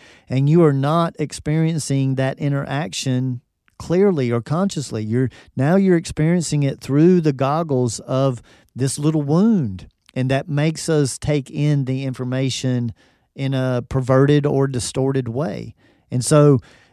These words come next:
this is why the majority of the time when somebody gets upset and the other person says, "Well, what did I say?" When the person upset says back what was said,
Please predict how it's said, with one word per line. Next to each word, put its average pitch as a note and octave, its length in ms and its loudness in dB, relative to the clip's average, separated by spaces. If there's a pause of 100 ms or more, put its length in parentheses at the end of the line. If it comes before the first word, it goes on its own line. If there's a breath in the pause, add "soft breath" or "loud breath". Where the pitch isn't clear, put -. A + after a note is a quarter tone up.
(120)
this D#3 200 4
is D#3+ 140 0
why E3+ 200 2
the D3+ 100 0
majority D3+ 440 2
of D#3 120 -2
the C#3+ 80 -2
time C#3+ 340 -2
when C3+ 100 0
somebody D3+ 360 -2
gets C#3+ 280 -2
upset C3+ 720 -2 (560 soft breath)
and C3+ 380 0
the C3+ 140 2
other C#3+ 140 2
person C#3+ 300 -2
says, C3+ 360 0
"Well, A#2+ 100 -4
what C#3+ 220 0
did D#3 120 -2
I C3 120 -2
say?" C3+ 480 -6
When B2+ 320 -4
the B2 80 -4
person F3+ 360 0
upset D3+ 540 -4
says D#3+ 680 2
back B2+ 800 -4
what D#3+ 160 2
was B2 140 -2
said, C#3+ 500 0